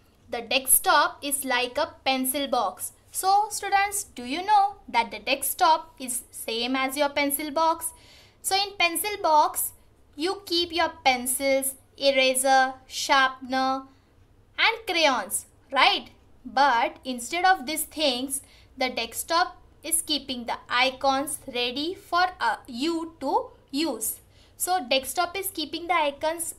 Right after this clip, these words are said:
ready so that we can use it. The icons. An icon is a symbol which represents a file, folder or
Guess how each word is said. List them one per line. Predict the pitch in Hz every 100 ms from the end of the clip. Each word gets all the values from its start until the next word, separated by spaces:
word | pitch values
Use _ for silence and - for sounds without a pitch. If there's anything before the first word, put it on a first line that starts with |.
| -
ready | 254 254 311 262 - _
so | - -
that | 311 320 339 302
we | 262
can | 262 269 320 466 - _ _
use | 339 370 269
it. | 202 185 - - _ - - -
The | 294 370
icons. | 320 277 269 233 208 208 - - _ -
An | 262 285 277
icon | 277 392 - 302 269 339 - -
is | 277 349
a |
symbol | 370 339 330 269 247 269 269 -
which | 330 330
represents | - - 370 381 403 - -
a | 370
file, | 370 330 269 247 311 - -
folder | 277 247 240 240 320 -
or | - 233 294